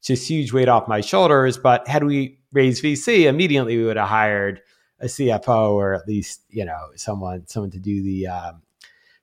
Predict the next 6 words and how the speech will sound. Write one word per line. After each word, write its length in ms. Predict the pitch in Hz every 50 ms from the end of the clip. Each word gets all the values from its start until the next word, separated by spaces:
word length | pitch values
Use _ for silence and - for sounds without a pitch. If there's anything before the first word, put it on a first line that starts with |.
| _ _
the 80 | 120
forecast. 920 | 113 - 151 160 156 131 120 127 117 107 101 98 95 95 - - - - - - -
Uh, 360 | 120 107 104 101 101 101 92 123
and 200 | 120 117 117 113
same 440 | - - 156 143 131 127 127 123
with, 260 | 120 120 113 113 -